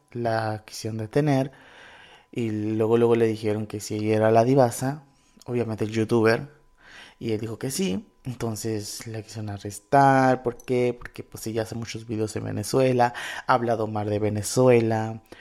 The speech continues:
y cosas así, ¿no? Siempre ha hablado un poquito mal de Venezuela, él, porque ha salido del, de ahí de Venezuela.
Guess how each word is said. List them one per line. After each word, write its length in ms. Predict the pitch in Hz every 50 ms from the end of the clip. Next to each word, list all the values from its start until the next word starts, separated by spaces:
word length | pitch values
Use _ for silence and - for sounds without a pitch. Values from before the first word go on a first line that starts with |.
| - - - - - - _ _ _ -
y 400 | 139 131 123 120 120 117 117 110
cosas 340 | - - 127 123 135 127 117
así, 240 | 117 107 - 113 113
¿no? 300 | 117 123 135 147 156 147
Siempre 480 | - - 139 131 127 - 135 131 127
ha 120 | 123 123 123
hablado 400 | 120 127 123 123 127 127 127 123
un 180 | 123 123 120
poquito 400 | 120 - 120 - 123 120 - 117
mal 160 | 117 117 117 113
de 100 | 120 117
Venezuela, 840 | 117 113 113 110 - - 127 123 123 127 127 127 131 135 143 - -
él, 280 | - 123 113 110 110 107
porque 340 | - 104 - - - 110 107
ha 160 | 104 101 101
salido 460 | - - 104 107 110 117 113 110 107
del, 500 | 101 104 104 104 104 104 107 107 107 - -
de 100 | 113 107
ahí 100 | 107 104
de 100 | 113 113
Venezuela. 800 | 110 110 110 110 - - 139 139 135 131 131 127 127 131 131